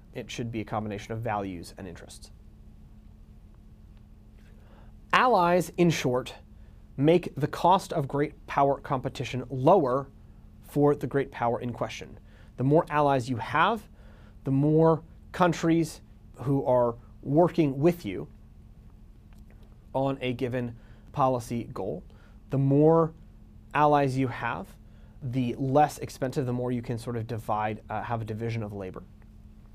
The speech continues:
That is extremely beneficial in terms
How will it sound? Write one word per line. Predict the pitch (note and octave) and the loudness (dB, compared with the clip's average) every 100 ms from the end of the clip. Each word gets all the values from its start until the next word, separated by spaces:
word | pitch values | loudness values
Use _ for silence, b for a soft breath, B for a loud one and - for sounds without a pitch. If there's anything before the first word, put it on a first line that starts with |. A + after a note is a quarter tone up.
| - - - - - - | -20 -20 -20 -20 -20 -12
That | C3 B2+ B2+ | -2 0 0
is | A#2 | -2
extremely | A2 - - C#3+ E3+ E3+ | -8 -12 -6 -2 -2 -2
beneficial | C#3+ C#3 C#3+ - G#2 A2+ F3 B B B B | -2 -4 -6 -10 -10 -10 -10 B B B B
in | C3 C3 B2+ | -4 -2 -2
terms | - B2+ B2 B2+ A#2 | -6 -6 -4 -4 -6